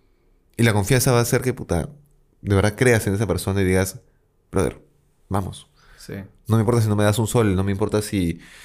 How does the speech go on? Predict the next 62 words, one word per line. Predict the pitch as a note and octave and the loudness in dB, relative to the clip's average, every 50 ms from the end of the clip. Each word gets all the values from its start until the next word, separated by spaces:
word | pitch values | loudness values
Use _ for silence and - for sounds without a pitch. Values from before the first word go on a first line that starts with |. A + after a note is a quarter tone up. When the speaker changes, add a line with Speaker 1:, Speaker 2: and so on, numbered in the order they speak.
| - - - | -20 -20 -16
Speaker 1:
si, | - - - - - G#2+ F#2+ | -10 -8 -6 -2 0 2 2
este, | F#2 F2+ F2 - - - - G2 F2+ F2 E2+ E2+ E2 D#2 D#2+ D#2+ D#2 D#2+ E2 E2 E2+ - | 4 2 2 0 -2 -4 -2 0 0 2 2 2 0 0 0 0 -2 -2 -4 -4 -2 -2
es | F#2 F2+ - | -2 -2 0
una | G#2+ G2+ | 0 0
huevada | F#2 F#2 F#2 G2 G2 - | 2 4 4 4 2 2
hiperindependiente, | A#2 A#2+ - A2+ G2 F#2+ E2+ F2 E2 E2+ F2 G2 G#2+ A2 G#2+ G#2 A#2 A2 G#2+ G2+ | 0 0 0 0 0 0 0 -2 -2 -2 -2 0 -2 -2 -2 -2 -2 0 0 0
no | G2+ | 0
me | G2+ | 0
importa | F#2+ F2 G2+ F#2 G#2 | 0 0 0 0 0
si, | G#2 - - G#2 F#2+ F2+ F2 E2+ | -2 -2 -4 -4 -2 -2 -2 -4
puta, | E2 - - F#2 - E2 E2 | -6 -6 -8 -4 -4 -2 -2
por, | - E2+ F2+ - E2 E2+ - - - - - - - - - _ - | 0 -2 -2 -4 -8 -12 -16 -18 -20 -20 -20 -20 -20 -20 -20 _ 0
por | - G2 F#2+ | 0 2 2
veinte | A2 A2+ G#2+ A#2 G#2+ | 2 2 2 0 0
soles | - B2 G#2+ G#2+ G#2+ | 2 2 2 4 4
voy | G2+ G#2 G2+ | 2 2 2
a | G#2 G2+ | 0 0
tener | G2 F#2+ F#2+ F#2+ F#2+ | 0 -2 -2 -2 -2
que | - G2 | 0 0
irme | F#2 F#2+ G2 G2 G2 G2 F#2+ | 0 0 0 0 0 0 0
con | F#2+ F2 E2 D#2+ D#2+ E2+ F2 E2+ - - - | -2 -4 -6 -6 -8 -10 -12 -12 -14 -14 -6
todos | - G#2 F#2+ G2 | 0 2 2 2
los | G2+ F#2+ - | 2 0 -2
equipos | F2+ F#2 F#2 F#2 F#2 F2+ | -6 -6 -6 -6 -4 -4
a, | G2+ E2+ D#2 D#2 | -4 -4 -4 -4
a | E2+ - F2+ | -4 -4 -2
grabar. | F2+ E2 D#2+ E2 F#2 G#2+ B2 - - - _ _ _ _ _ _ _ _ | 0 0 0 2 0 0 0 -4 -8 -14 _ _ _ _ _ _ _ _
Puta, | - - - - | -16 -12 -10 -10
si | F2 - - - | -10 -10 -10 -6
creo | - G2+ G#2+ A#2 | -2 0 0 2
en | A2+ | 2
la | G#2+ | 2
historia | - - G#2+ G2+ F#2+ F2 | 0 2 0 2 0 0
y | |
siento | - - G#2 A#2+ | 0 -2 -2 -2
que | A2 A2+ | 0 0
la | F#2 D#2+ | 0 0
historia, | E2 - - - - B2+ C#3 A#2+ G2+ F2+ - | -2 -2 -4 0 2 4 4 4 4 2 2
porque | G2 F2+ F#2 | 0 -2 -2
todo | - - C3 C3+ C3+ C3 | 0 2 4 6 6 6
va | C3+ | 4
a | C3 | 2
partir | C3 B2 C3 C3 C3 | 0 -2 -2 0 0
de | B2+ | 2
la | A#2+ G#2 | 0 0
historia. | G#2 - - B2+ A2+ F2 D2 - - - - - - | 0 0 0 0 0 0 -4 -6 -12 -18 -16 -8 -4
Speaker 2:
Todo | B2+ C3+ C3+ | -2 -2 0
parte | C#3+ C#3+ C3+ C#3+ | 0 -2 -2 -2
de | C#3+ C3+ | -2 -2
la | A#2 | -4
historia, | A2 - - A2+ A2 G#2+ G#2 | -6 -6 -6 -6 -6 -4 -6
efectivamente, | G2+ - G#2 G2+ G#2 G#2 G2+ G2+ G2 F#2+ F#2 | -6 -8 -10 -12 -10 -10 -10 -10 -10 -10 -8
Speaker 1:
Si | F#2+ | -8
siento | - - A2+ A#2 | -4 -2 -2 0
Speaker 2:
sí. | A2+ | 0
Speaker 1:
que | A#2+ | 0
la | G2+ | 0
historia | F#2+ - A2+ A2+ | 0 0 0 0
es | A2 | 0
potente | - - F#2 A2 G#2 F2+ F2+ | 0 0 -2 -2 -2 -2 -2
y | E2+ | -4
cuenta, | - - A#2 A#2+ A2 G#2 G2+ A#2 C3 F3+ - | 0 2 2 2 2 2 2 0 -2 -2 -4